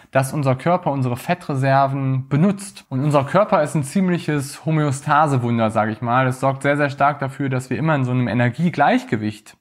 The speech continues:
stehen. Und das wissen wahrscheinlich auch die meisten von euch, dass es gar nicht so einfach ist, so in diese Fettreserven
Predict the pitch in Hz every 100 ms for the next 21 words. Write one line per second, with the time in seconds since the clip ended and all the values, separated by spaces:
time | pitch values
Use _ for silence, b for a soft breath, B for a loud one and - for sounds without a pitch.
0 | _ _ - 135 123 147 190 B B B
1 | B B 131 135 139 131 117 190 220 202
2 | 160 143 123 110 135 135 226 - 135 143
3 | 123 139 139 - 131 139 135 170 - -
4 | 160 196 - - 131 - 135 139 127 123
5 | - 196 - 107 104 107 110 101